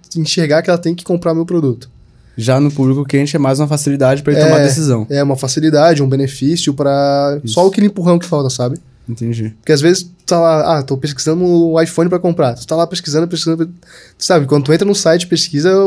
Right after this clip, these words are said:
Speaker 1: vai te
Speaker 2: É.
Speaker 1: perseguir, né? O
Speaker 2: Pra
Speaker 1: remarketing
Speaker 2: sempre.
Speaker 1: vai te perseguir. Até que vai chegar alguma empresa lá que vai mostrar pra ti com, com desconto imperdível que tu é obrigado a comprar.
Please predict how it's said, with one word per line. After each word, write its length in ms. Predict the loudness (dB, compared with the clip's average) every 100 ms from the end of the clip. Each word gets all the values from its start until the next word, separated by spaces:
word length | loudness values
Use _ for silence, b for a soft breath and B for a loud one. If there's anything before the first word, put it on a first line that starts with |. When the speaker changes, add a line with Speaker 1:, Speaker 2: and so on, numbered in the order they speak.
| 2 0
Speaker 1:
vai 200 | 0 -2
te 420 | -2 -2 -2 -4 -8 -8
Speaker 2:
É. 140 | -2 0
Speaker 1:
perseguir, 480 | 2 0 0 2
né? 100 | 2
O 80 | 2
Speaker 2:
Pra 120 | 4
Speaker 1:
remarketing 360 | 4 4 4 4
Speaker 2:
sempre. 140 | 2 2
Speaker 1:
vai 100 | 0
te 60 | 0
perseguir. 420 | -2 0 -2 -4 B B B -6
Até 200 | -2 0
que 60 |
vai 80 | 0
chegar 300 | 0 0 2
alguma 880 | 2 2 2 2 0 2 2 2 2 0
empresa 420 | 0 0 2 2
lá 140 | 0
que 60 | 0
vai 80 | 0
mostrar 300 | -2 0 0
pra 120 | 0
ti 200 | -2 -6
com, 260 | -8 -10 -10
com 180 | -6 -6
desconto 680 | -4 -2 -2 -2 -4 -4 -4
imperdível 580 | 0 0 0 0 0 -2
que 160 | -4
tu 340 | -6 -6 -6 -2
é 60 | -2
obrigado 300 | 0 -2 -2
a 40 |
comprar. 280 | -6 -8